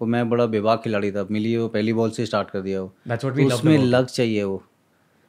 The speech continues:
Speaker 1: एक बार लगने लगा तो जब आपकी अप्रोच अच्छी है, स्ट्रेंथ अच्छी है आपके अंदर, वो ताकत है देश के बारे में सोच के या वैसे खेल, तो मुझे लगता है फिर ऊपर वाला भी सपोर्ट करता चल जाता है।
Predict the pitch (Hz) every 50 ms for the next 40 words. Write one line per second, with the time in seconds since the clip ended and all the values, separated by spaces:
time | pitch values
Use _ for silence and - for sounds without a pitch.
0 | _ _ _ - 95 98 101 101 117 123 123 117 110 104 113 123 123 123 127 123
1 | 127 131 127 117 123 127 123 123 120 110 120 175 190 196 _ _ _ _ _ -
2 | - 104 107 110 110 113 113 110 - _ _ _ _ - - 117 113 113 113 113
3 | 113 107 - - 123 127 120 127 120 - - - 123 120 117 107 - - 120 131
4 | 127 120 123 120 - 127 123 117 110 110 - 117 107 107 110 107 98 - _ _
5 | _ - - - _ _ - 117 110 - 107 95 - 120 110 120 113 110 113 113
6 | 110 - 127 113 113 110 110 110 110 113 110 - - 110 107 107 - - 110 110
7 | 107 101 98 - 123 - - 151 151 165 156 160 151 147 131 - - 147 147 147
8 | 147 143 135 131 120 127 131 131 127 123 123 120 117 110 - 110 101 107 104 -
9 | - 98 92 - 104 95 98 92 95 90 - - 104 110